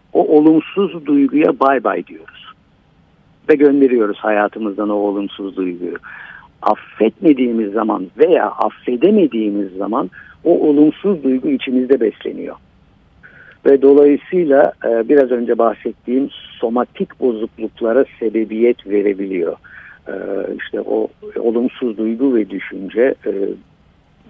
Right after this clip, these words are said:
hem ileride psikolojik bozukluklara da sebebiyet verebilir. Onu yaptığı gibi,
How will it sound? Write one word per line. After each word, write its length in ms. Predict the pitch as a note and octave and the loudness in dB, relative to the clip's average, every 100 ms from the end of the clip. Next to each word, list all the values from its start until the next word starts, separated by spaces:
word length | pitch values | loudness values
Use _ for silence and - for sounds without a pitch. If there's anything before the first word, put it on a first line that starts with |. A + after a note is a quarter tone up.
| _ - - _ | _ -20 -20 _
hem 240 | - C#3+ - - | -2 -2 -2 -8
ileride 500 | C3+ A#2+ A#2 A2+ C3 C#3+ | 0 2 2 4 2 0
psikolojik 540 | - - B2 A#2+ C3 - | -6 -6 -2 0 -2 -2
bozukluklara 720 | A2+ A#2 A#2 - A#2 B2+ D#3+ | -2 -2 -6 -4 0 2 2
da 60 | - | 0
sebebiyet 600 | A2 G2 G2 F#2+ F#2 - | -4 -4 -4 -4 -6 -6
verebilir. 500 | F#2+ F#2 G2 A2+ - - | -4 -4 -2 0 -2 -6
Onu 200 | - A2+ | -8 -4
yaptığı 400 | A2 A2 _ B2+ | -4 -4 _ -2
gibi, 380 | A2+ G2 B2+ | -2 -2 -2